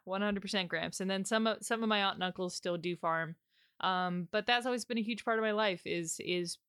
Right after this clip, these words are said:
being a part of the Midwest and, and being in that. Um, all my family except for me went to the University of Iowa pretty much. They're, uh,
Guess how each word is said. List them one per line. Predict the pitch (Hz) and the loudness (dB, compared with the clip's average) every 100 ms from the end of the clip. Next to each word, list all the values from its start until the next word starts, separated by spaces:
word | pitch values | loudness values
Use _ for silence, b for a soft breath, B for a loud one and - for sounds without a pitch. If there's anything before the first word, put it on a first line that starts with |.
| - | -4
being | 185 180 | -2 0
a | 175 165 | -2 -2
part | - 175 | -2 -2
of | 170 | 0
the | |
Midwest | 175 175 226 254 - 208 | -2 0 0 0 -2 -4
and, | 180 175 - | -4 -4 -6
and | 175 170 | -6 -4
being | 185 180 | -4 -2
in | 180 170 | -2 -2
that. | 170 170 - _ _ _ _ - | 0 -2 -4 _ _ _ _ -6
Um, | 170 175 170 170 170 - | -2 0 0 -2 -6 -2
all | 180 185 | 0 2
my | 190 185 185 180 | 2 2 0 0
family | 202 190 185 185 | 0 0 0 -2
except | 175 175 170 | -2 -4 -4
for | 175 | -2
me | 190 214 214 | 0 2 2
went | 185 175 | 0 -4
to | |
the | 165 | -6
University | 165 165 165 - 156 | -6 -4 -4 -4 -2
of | 170 | 0
Iowa | 202 202 202 | 2 0 -2
pretty | 208 190 | -2 -2
much. | 185 180 180 - - | 0 0 -2 -8 -4
They're, | 165 170 170 - - | 0 0 0 -4 -4
uh, | 165 156 156 | -2 0 0